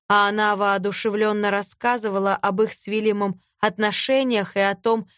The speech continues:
как сильны они были. Она, как ангел-хранитель, распростёрла над ним крылья,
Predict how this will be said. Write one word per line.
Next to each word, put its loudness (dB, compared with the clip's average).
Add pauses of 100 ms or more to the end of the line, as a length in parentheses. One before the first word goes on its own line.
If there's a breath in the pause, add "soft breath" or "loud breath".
как -2
сильны -2
они 0
были. -4 (580)
Она, 2
как -6
ангел-хранитель, -2 (240 soft breath)
распростёрла 0
над 0
ним -2
крылья, -2